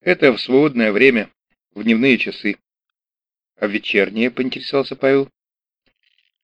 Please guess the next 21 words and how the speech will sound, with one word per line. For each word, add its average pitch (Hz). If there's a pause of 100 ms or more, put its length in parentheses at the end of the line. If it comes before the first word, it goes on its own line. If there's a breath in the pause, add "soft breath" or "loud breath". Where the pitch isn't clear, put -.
(120)
«Буду 202
стучать -
на 139
барабане, 120
на 117
тарелочках. 113
Я 160
ударник». 117 (920 loud breath)
И 120
Саша, 123
забывшись, 110 (800)
легонько 117 (520)
простучал 113
пальцами 104
по 110
крышке -
гроба, 104
но 101
тотчас -
отдёрнул 107
руку. -